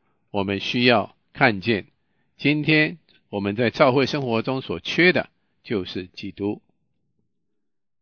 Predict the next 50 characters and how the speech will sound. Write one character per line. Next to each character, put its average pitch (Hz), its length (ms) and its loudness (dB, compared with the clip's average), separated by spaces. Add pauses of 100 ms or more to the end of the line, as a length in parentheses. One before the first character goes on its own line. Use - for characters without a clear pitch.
(340)
我 139 100 0
们 147 160 4
缺 185 220 6
少 95 260 -2
神 117 200 -2
的 120 100 -4
儿 113 120 -4
子 107 120 -6
基 120 180 -4
督， 117 420 -2
我 101 140 -6
们 107 160 -4
需 143 220 -2
要 143 180 2
神 113 400 -4
将 170 240 -2
他 170 160 2
的 139 80 -2
儿 110 220 -2
子 - 260 -8 (280)
做 123 280 0
成 95 360 -10
我 87 120 -12
们 87 140 -16
的 87 100 -14
后 98 240 -6
裔。 104 220 -16 (460)
这 147 120 0
也 104 160 2
就 104 120 -6
是 98 140 -8
说， 110 360 -4 (440)
我 110 100 -2
们 117 140 0
需 160 200 -2
要 160 200 4
基 160 260 0
督 160 200 0
做 139 260 -2
我 82 120 -6
们 92 140 -10
的 98 100 -2
产 85 360 -8
业 107 220 0
和 101 200 -6
我 87 140 -8
们 82 160 -14
的 85 100 -12
珍 104 280 -4
宝。 - 260 -14